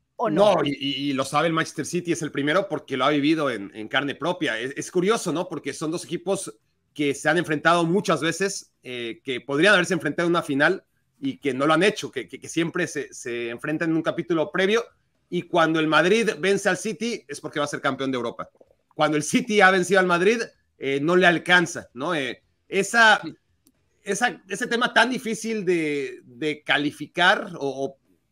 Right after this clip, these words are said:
Speaker 2: pero, pero que es muy cuantificable, ¿no? Este, ahí, ahí están los números, las Champions que ha ganado el Real Madrid, sin alcanzar un nivel necesariamente óptimo de juego, le ha bastado y le ha sobrado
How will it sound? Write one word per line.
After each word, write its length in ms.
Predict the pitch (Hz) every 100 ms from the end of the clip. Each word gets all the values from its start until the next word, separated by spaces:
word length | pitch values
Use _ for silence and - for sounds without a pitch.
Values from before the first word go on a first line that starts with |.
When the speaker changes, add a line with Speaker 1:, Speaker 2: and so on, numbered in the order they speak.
| _ _
Speaker 2:
pero, 240 | 139 139 -
pero 140 | 147
que 80 | 180
es 100 | 165
muy 160 | 208
cuantificable, 1040 | - 190 165 160 151 156 180 185 165 240 -
¿no? 240 | 123 175 226
Este, 600 | 123 - - 113 110 95
ahí, 260 | 123 139 165
ahí 140 | 147 165
están 220 | 175 180
los 100 | 143
números, 440 | 175 185 196 - _ _
las 200 | 131 131
Champions 420 | - 185 185 180
que 80 | -
ha 40 | 160
ganado 300 | 160 160 160
el 80 |
Real 140 | 147 151
Madrid, 360 | 151 151 190 185 _ _ _ _ _
sin 340 | - - 175 170
alcanzar 640 | 160 165 160 156 185 196
un 360 | 196 180 196 190
nivel 760 | 185 165 180 185 190 180 151 -
necesariamente 840 | 151 160 - 180 180 180 180 180 165
óptimo 580 | 180 - 180 165 156
de 100 | 139
juego, 500 | 131 160 170 185 - _
le 160 | 135 147
ha 60 |
bastado 640 | 165 165 - 170 190 196 _ _
y 100 | 123
le 80 | 139
ha 60 | 156
sobrado 540 | - 147 151 175 196